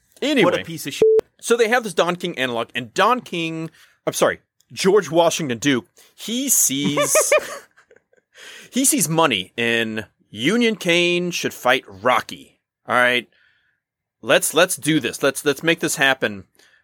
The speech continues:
Speaker 1: Rocky's like, "No, I don't, I don't fight anymore." <laughs> But they have Tommy Gunn.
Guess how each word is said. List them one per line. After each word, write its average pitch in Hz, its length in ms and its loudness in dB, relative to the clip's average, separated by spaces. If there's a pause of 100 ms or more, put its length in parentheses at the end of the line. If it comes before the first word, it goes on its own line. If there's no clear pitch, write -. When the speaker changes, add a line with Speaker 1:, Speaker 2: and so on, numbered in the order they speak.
Speaker 1:
Rocky's 117 260 0
like, 110 140 0
"No, 127 180 2
I 147 140 4
don't, 135 240 -4
I - 120 -4
don't 143 240 -2
fight 214 280 0
anymore." 117 520 -6 (480)
<laughs> - 20 -12 (800)
But 143 240 2 (180)
they 143 160 0
have 185 340 2
Tommy 175 380 2
Gunn. 120 560 2